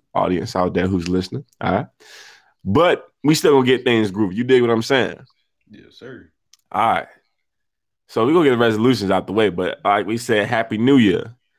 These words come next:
Speaker 1: And we hope y'all be great this year. You dig what I'm saying?
Speaker 2: Before we move on, I wanna, I wanna go, you know, build off that topic you said. Um, how people will go to Twitter, you know what I'm saying, go to social media.
Speaker 1: Talk your talk then.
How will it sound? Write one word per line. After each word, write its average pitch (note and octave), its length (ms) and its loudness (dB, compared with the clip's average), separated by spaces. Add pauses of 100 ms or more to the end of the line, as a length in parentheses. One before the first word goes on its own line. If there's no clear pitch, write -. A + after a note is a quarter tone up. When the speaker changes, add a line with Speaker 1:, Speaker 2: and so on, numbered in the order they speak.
(320)
Speaker 1:
And G2 240 -2
we A#2+ 160 2
hope D3 360 0
y'all G#2 600 0
be G#2+ 160 -2
great G2 300 -4
this - 220 -20
year. - 120 -20
You - 140 -18
dig G#2+ 180 0
what G#2 60 -2
I'm G#2 80 -4
saying? G2+ 500 -4 (520)
Speaker 2:
Before - 220 -20
we F2+ 100 -18
move F#2 260 -18
on, D#2+ 220 -18
I D#2+ 40 -20
wanna, E2 240 -20 (100)
I E2 40 -20
wanna C2+ 240 -20
go, D#2+ 400 -20 (120)
you B1 200 -20
know, C#2+ 260 -20
build E2+ 260 -20
off E2+ 200 -20
that D2 180 -20
topic - 360 -20
you - 120 -20
said. - 420 -20 (960)
Um, E2+ 480 -18 (880)
how G#2 160 -14
people F#2 640 -18
will F2+ 180 -20
go F2+ 180 -20
to F2+ 120 -20
Twitter, F2 640 -20
you E2+ 100 -20
know D#2+ 80 -20
what C#2+ 60 -20
I'm - 60 -20
saying, E2+ 220 -20
go F2 140 -18
to C#2 100 -20
social E2+ 320 -20
media. D#2+ 360 -20 (280)
Speaker 1:
Talk D3+ 180 -2
your D#3 80 -4
talk D3 220 0
then. F#2+ 260 -2